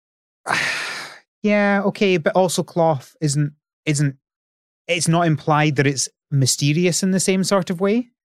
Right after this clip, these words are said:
Like, I'm not saying I don't think there'll be Titans, but I'm also saying I'm not, like, I, I would expect,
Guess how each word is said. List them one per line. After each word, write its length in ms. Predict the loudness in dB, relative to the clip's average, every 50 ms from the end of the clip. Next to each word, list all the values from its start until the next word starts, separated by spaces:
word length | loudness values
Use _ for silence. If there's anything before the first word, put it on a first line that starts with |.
| _ _ _ 0
Like, 160 | 0 2 2
I'm 140 | 2 2 2
not 160 | 2 2 2
saying 180 | 2 2 2 2
I 60 | 2
don't 300 | 2 2 2 2 0 -2 -4
think 300 | -2 -2 -2 -2 0 0
there'll 140 | 0 0
be 220 | 0 0 0 -2 -2
Titans, 520 | 0 0 0 0 0 -2 -8 -18 -20 _ _
but 80 | -8 -6
I'm 100 | -2 0
also 240 | 0 0 0 -2 -4
saying 180 | -4 -4 -2 -2
I'm 140 | -2 -2 0
not, 240 | 0 0 0 -2 _ _ _ _ _ _ _ _ _ _ _ 0
like, 200 | 0 0 2 2
I, 240 | 2 2 4 2 2 2
I 120 | 2 2
would 120 | 2 2 0
expect, 680 | 0 -2 -2 0 0 0 0 0 -2 -8 _ _ _